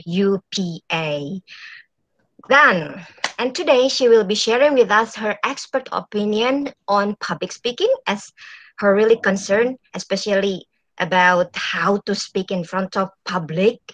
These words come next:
as a challenge for the student, especially in uin Bandung. So I hope Bu Ika can really give, uh, the enlightenment for the students. And with that,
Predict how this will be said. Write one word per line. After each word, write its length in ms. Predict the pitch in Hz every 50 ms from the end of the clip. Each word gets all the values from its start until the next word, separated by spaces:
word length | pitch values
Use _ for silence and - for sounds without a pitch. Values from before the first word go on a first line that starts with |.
| _ _ -
as 200 | 185 175 - -
a 100 | 170 175
challenge 500 | - - 202 180 185 196 208 220 208 -
for 400 | - 196 185 180 180 175 180 180 - - _ -
the 60 | 185
student, 340 | - - - 196 202 196 202
especially 580 | 196 - - 185 - 202 180 196 185 170 165
in 340 | 170 170 165 165 160 156 170 - -
uin 260 | 180 175 175 175 170
Bandung. 460 | 160 160 160 156 156 170 220 302 - - _ _ - - - - 190 190 190 - 190
So 280 | 185 180 165 - - _ -
I 60 | 180
hope 280 | 202 185 196 190 185 -
Bu 120 | 160 165 175
Ika 260 | 180 - - 170 175 - -
can 240 | 180 170 165 170
really 500 | 160 170 185 196 202 196 202 190 160 143 - -
give, 320 | 165 175 175 175 156 160 - _ _ _ _ _ _ _ _ _
uh, 600 | - 180 175 175 175 170 170 170 165 101 - - - -
the 80 | 180 180 -
enlightenment 680 | 202 208 196 190 - 196 190 202 190 185 175 165 160 - - - - _ _
for 300 | _ 175 175 170 165 160
the 100 | 160 180
students. 680 | - - - - 170 160 175 233 349 440 453 - - _ _ - - - - - - - - -
And 160 | 208 226 240 220
with 120 | 254 -
that, 440 | 285 269 240 202 202 185 190 240